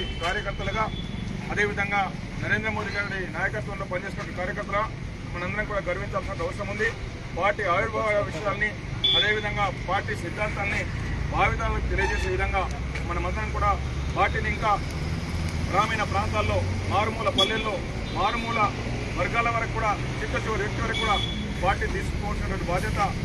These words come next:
మనందరిపైన ఉంది. పార్టీని పెంచడం కోసం నిరంతరం మనందరం కూడా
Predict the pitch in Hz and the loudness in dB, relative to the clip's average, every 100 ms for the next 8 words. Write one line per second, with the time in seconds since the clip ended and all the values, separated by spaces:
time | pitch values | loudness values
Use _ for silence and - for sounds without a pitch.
0 | - - - 175 - - - - - - | 0 0 0 2 2 0 2 2 2 2
1 | - - - - - 190 208 - - 190 | 2 2 0 0 2 2 4 2 2 2
2 | - - - - 381 370 240 233 - - | 0 -2 -2 0 2 2 2 2 0 0
3 | 240 - - - - 196 202 190 202 | 2 2 2 0 0 0 0 2 2